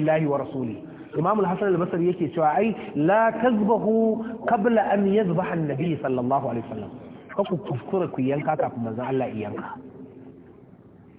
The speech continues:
Ita kuma na da Aisha Allah ya kare yadda a gare ta take cewa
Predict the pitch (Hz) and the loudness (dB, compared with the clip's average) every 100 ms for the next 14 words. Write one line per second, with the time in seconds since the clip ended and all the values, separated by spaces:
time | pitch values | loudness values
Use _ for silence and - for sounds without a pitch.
0 | - - - - - - - - 175 190 | -20 -20 -20 -20 -20 -20 -14 -8 -2 0
1 | 180 165 175 165 165 175 147 165 160 135 | 4 4 2 2 2 2 0 0 0 0
2 | 156 151 135 147 135 143 139 127 143 135 | 0 0 0 -2 -4 -4 -4 -2 -2 0
3 | 131 131 | 0 -2